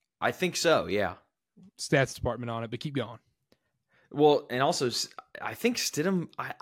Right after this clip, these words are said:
Speaker 1: I don't know why, but I feel like he started with the
Speaker 2: Jarrett Stidham.
Speaker 1: Raiders. Like,
Speaker 2: No,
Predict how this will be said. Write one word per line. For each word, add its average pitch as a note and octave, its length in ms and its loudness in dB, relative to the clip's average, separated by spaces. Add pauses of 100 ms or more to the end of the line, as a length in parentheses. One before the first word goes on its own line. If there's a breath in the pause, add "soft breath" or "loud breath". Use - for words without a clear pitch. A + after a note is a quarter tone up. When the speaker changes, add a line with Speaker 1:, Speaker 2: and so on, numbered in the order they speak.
Speaker 1:
I D3 80 -4
don't G3 240 -4
know D3 200 0
why, B2+ 260 2
but D3 120 0
I G#2+ 60 -2
feel F3 180 -6
like B3+ 120 -2
he B2+ 160 -6
started C3+ 640 -2 (1120)
with C3 220 -2
the A2+ 100 0
Speaker 2:
Jarrett B2+ 220 4
Stidham. C3+ 100 2
Speaker 1:
Raiders. - 380 2
Like, C#3 200 0 (680 soft breath)
Speaker 2:
No, - 80 0